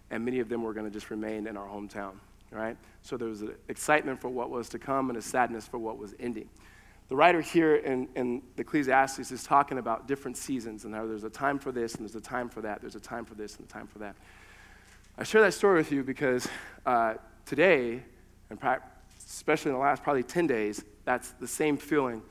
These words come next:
that I've had, that feeling of excitement for what is to come and then also a sadness of what is, uh, coming to an end. Um, so just a little bit of my story, and most of you guys know, uh,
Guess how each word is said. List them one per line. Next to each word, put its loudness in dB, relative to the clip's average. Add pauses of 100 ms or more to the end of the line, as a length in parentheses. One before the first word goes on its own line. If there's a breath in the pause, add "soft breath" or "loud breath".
(340 loud breath)
that -4
I've 0
had, 4
that -8
feeling 0
of -6
excitement 2 (140)
for -8
what -2
is 4
to -8
come -4
and -6
then -6
also -8
a -14
sadness -4
of -12
what -4
is, -4 (400 loud breath)
uh, -2
coming -4
to -8
an -4
end. -2 (480 soft breath)
Um, -2 (320)
so -6
just -2
a 0
little 6
bit 6
of 4
my 0
story, 2
and 2
most -6
of -12
you -10
guys -4
know, 0 (480 loud breath)
uh, 2